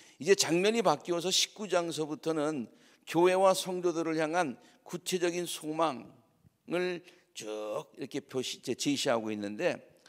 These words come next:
아, 그저 한마디가 아니라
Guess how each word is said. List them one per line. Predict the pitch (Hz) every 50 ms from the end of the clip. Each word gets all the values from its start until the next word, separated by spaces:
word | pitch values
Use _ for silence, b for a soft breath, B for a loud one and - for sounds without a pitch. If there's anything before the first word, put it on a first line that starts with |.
| b b b b b b b b b -
아, | 113 117 120 117 113 107
그저 | - - 156 185
한마디가 | 175 - - 240 240 240 233 226 196 165 175 156 170 165
아니라 | 151 127 123 123 147 147 120 -